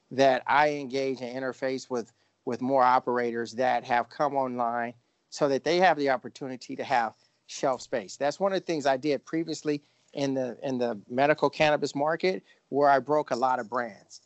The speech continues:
I brought them into the, brought them into the industry, gave them shelf space, and I wanna continue to do it. And, and I, I realize that the position that I'm in, that I've been fortunate enough to, to,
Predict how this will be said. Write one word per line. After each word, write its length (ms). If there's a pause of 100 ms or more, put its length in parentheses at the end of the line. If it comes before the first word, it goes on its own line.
(220)
I 60
brought 300
them 140
into 260
the, 220 (240)
brought 200
them 140
into 180
the 100
industry, 400
gave 220
them 100
shelf 340
space, 420 (340)
and 200
I 60
wanna 220
continue 400
to 100
do 200
it. 80
And, 220
and 300
I, 160
I 180
realize 600
that 280 (480)
the 80
position 480
that 160
I'm 220
in, 280 (1600)
that 160
I've 320
been 260 (300)
fortunate 520
enough 260
to, 440
to, 340